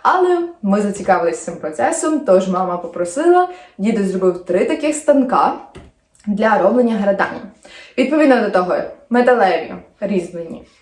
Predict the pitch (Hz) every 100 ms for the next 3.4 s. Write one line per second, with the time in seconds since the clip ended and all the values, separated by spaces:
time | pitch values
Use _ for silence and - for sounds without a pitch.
0 | _ _ _ - - - - - - -
1 | 254 196 220 202 196 185 170 - - 349
2 | 381 339 370 269 214 202 202 208 208 196
3 | 180 185 294